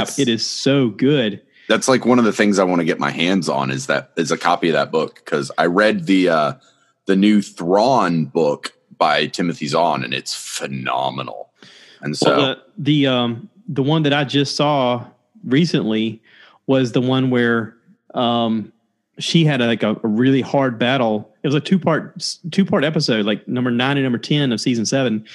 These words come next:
Speaker 2: where she
Speaker 1: Mm-hmm.
Speaker 2: battled Darth Maul. And
Speaker 1: Yep.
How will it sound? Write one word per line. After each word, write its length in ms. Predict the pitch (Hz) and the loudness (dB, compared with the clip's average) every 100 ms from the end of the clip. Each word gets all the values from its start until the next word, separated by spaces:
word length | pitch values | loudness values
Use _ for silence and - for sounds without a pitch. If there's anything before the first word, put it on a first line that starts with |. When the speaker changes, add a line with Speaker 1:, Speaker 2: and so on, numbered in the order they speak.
| - - - | -20 -14 -4
Speaker 2:
where 100 | 117 | -2
she 120 | - | 0
Speaker 1:
Mm-hmm. 80 | - | 2
Speaker 2:
battled 280 | 131 135 117 | 2 0 0
Darth 260 | 123 113 | 0 0
Maul. 500 | - 120 117 98 82 _ _ _ _ - | -2 0 2 0 -4 _ _ _ _ -4
And 260 | 120 120 | 0 2
Speaker 1:
Yep. 160 | 113 104 | 2 2